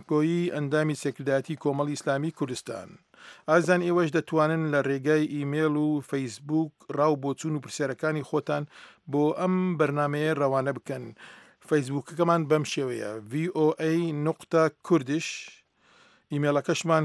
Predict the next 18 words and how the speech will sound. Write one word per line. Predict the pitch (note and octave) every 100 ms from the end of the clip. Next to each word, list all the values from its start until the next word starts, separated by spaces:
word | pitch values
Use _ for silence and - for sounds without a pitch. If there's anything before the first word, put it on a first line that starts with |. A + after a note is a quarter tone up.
| -
کوردش | F#3+ E3+ E3+ E3+ - - - _
ئەت | D3 D#3+ E3 - _ - C3 B2
ڤی | E3 F3+
ئۆ | D#3+ D#3+
ئەی | E3 D#3 D3+
نیوز | E3 F3+ D3+ C#3
دات | D3+ A#2+ -
کام. | D3 A2 F2+ - _ _ - - - - -
ئێستاش | D#3 - F#3 F3+ - F3 E3 D#3
دەرهێنەری | D3+ C#3 D3+ D#3+ D#3 D#3 D3+
بەرنامە | C#3+ C#3+ C#3+ D3 D3+ C#3
هاوکارم | C#3 D3 C#3+ C3+
خەلیل | - D3+ -
فەتاح | D3 F3 C#3+
دەڵێ، | D3+ D3+ D#3+ D#3+ - - - - -
ئێ، | C#3 C#3 C#3 C#3 C#3 C#3 C#3 C#3 - _ _ _ _ - - - D3
مامۆستا | D3+ D3 C#3 - D3+ C#3+
سەلیم، | D3+ D3+ E3+